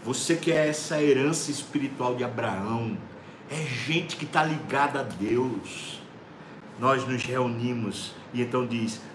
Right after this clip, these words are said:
porque a Deus pertencem os escudos da terra. O escudo aqui é no sentido dessa proteção.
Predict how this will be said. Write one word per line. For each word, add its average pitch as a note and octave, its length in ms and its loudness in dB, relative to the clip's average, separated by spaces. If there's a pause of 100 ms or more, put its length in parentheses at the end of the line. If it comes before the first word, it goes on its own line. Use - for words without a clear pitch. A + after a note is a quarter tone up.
porque C3+ 460 2
a - 140 4
Deus D3+ 520 6
pertencem D#3 920 -2 (200)
os D3 240 2
escudos D3+ 840 -2
da A2+ 100 0
terra. F#2+ 360 -4 (280)
O E3 80 6
escudo G3 480 2
aqui F3+ 460 2 (160)
é D#3 80 2
no F#3 140 2
sentido F#3 480 -2
dessa F#3 260 0
proteção. F3 880 0